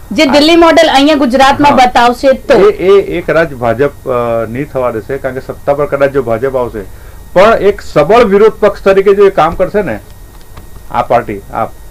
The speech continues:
Speaker 2: કોંગ્રેસે તો કંઈ કરી શકે નહીં, પણ આ જો સબળ વિરોધ કરશે અને સબળ વિરોધ કરશે એટલે ચોક્કસ એની અસર સમાજ પર આવવાની છે.
Speaker 1: આવવાની છે, ચોક્કસ.
Speaker 2: અને, અ, લોકો એ તરફ ખેંચાવાના છે, આકર્ષાવાના છે અને, અ, એ લોકોનું, અ, ભાવિ મને લાગે કે ગુજરાતમાં થોડુંક, અ,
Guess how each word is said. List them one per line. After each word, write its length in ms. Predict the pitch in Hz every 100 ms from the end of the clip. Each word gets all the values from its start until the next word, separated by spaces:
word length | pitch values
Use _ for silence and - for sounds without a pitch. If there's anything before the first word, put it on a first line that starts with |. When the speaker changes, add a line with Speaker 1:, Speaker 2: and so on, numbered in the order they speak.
| -
Speaker 2:
કોંગ્રેસે 360 | - 135 160 170
તો 100 | 165
કંઈ 140 | 180
કરી 240 | 175 151 160
શકે 300 | - - 151
નહીં, 160 | 120 113 - - - -
પણ 80 |
આ 240 | 131 131 185
જો 100 | 214
સબળ 300 | 185 180 208
વિરોધ 220 | 175 208
કરશે 360 | - 147 - 135 - - - -
અને 80 | 151 -
સબળ 260 | 147 220
વિરોધ 240 | 226 226 226
કરશે 280 | 220 190
એટલે 280 | 214 208 220
ચોક્કસ 420 | 196 - - 208
એની 180 | 208 214
અસર 220 | 202 208
સમાજ 280 | 196 196 202
પર 180 | 196 202
આવવાની 280 | 190 190 180
છે. 40 |
Speaker 1:
આવવાની 360 | 196 185 165 160
છે, 140 | -
ચોક્કસ. 320 | 165 175 -
Speaker 2:
અને, 180 | 143 185
અ, 480 | 185 117 135 123 123
લોકો 280 | 131 156 196
એ 40 |
તરફ 240 | 196 196 185 -
ખેંચાવાના 480 | 160 180 180 170 156
છે, 120 | 160
આકર્ષાવાના 580 | 143 165 156 165 160 147
છે 100 | 165
અને, 280 | 180 196
અ, 80 | 190 - - - - 131 127 123 143 - -
એ 60 |
લોકોનું, 520 | 147 - 170 170 175 160 - - -
અ, 260 | 120 120 117
ભાવિ 300 | 110 123 160
મને 200 | 147 160
લાગે 220 | 160 160
કે 120 | 151
ગુજરાતમાં 480 | 131 120 135 143 165
થોડુંક, 380 | 143 143 139 131
અ, 220 | 123